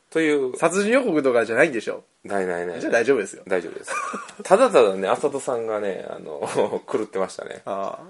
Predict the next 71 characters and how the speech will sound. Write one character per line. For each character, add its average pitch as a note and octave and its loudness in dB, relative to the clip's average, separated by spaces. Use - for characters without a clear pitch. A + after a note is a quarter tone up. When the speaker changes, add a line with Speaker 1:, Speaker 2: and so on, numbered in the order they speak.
Speaker 2:
あ。 - -20
Speaker 1:
か - -10
な F#3 -8
り。 - 0
Speaker 2:
た B3+ 8
だ、 B3 12
Speaker 1:
ま A3 12
あ、 - 6
Speaker 2:
た A#3+ 10
だ G3+ 12
ま F3+ 10
あ、 D3+ 12
あ D#3 8
さ F#3 10
と F3 4
さ F3+ 10
ん F3 6
と - 4
も F#3 6
み D#3 0
さ D#3 6
ん C3+ 4
が C3+ 4
な C3+ 4
ん C3+ -6
て D3 -4
い - 0
う D#3 -2
か D#3+ 4
は A#2+ 4
知 - -6
ら F#2+ -4
な F2 -16
い - -20
で - -20
す。 - -10
Speaker 1:
は F#2+ -4
い、 - -4
知 - -6
ら F2+ 0
な E2+ -6
い - -10
で D#2+ -14
す - -20
け - -14
ど。 - -4
Speaker 2:
そ A#3+ 12
れ A#3+ 12
い B3 6
う、 A3+ 2
も G#3+ 8
う G3+ 6
そ A#3 10
の A#3 12
二 B3 -2
人 G#3+ 6
が G3 8
何 F#3+ 4
か F#3 12
を F3 12
言 F3 2
っ - -12
て G3 2
き F#3+ -6
た、 F#3+ 0
言 G#3+ -4
っ G#3 -10
て A#3 -4
き A3 -4
た A3+ 8
ら、 D4 8